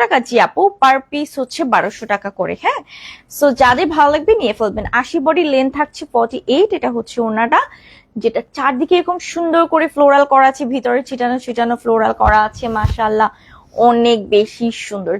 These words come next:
যাদের যেটা ভালো লাগবে নিয়ে ফেলবা। আপু বিয়াল্লিশ সাইজ, আপু এগুলো ফ্রি সাইজ, এগুলো আনস্টিচ। তোমরা তোমাদের পছন্দ মতো, ওই যে আশি বডি বললাম, তোমরা তোমাদের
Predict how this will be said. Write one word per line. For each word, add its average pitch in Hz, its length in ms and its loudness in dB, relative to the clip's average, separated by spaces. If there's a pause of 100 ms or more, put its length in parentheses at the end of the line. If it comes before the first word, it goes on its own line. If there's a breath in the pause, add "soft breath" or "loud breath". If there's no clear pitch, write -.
যাদের 208 240 0
যেটা 240 220 0
ভালো 240 180 2
লাগবে 262 300 -2
নিয়ে 214 280 -2
ফেলবা। 190 320 -4 (540 soft breath)
আপু 320 480 2
বিয়াল্লিশ 262 580 2
সাইজ, 302 220 2 (140)
আপু - 120 0
এগুলো 381 260 0
ফ্রি 359 500 2
সাইজ, 262 280 2
এগুলো 320 260 0
আনস্টিচ। 294 720 0 (100)
তোমরা 277 240 -2
তোমাদের 311 360 -2
পছন্দ 311 340 0
মতো, 294 240 2
ওই 311 60 2
যে 339 100 2
আশি 294 340 2
বডি 302 300 2
বললাম, 302 340 2 (600 soft breath)
তোমরা 302 280 2
তোমাদের 339 340 2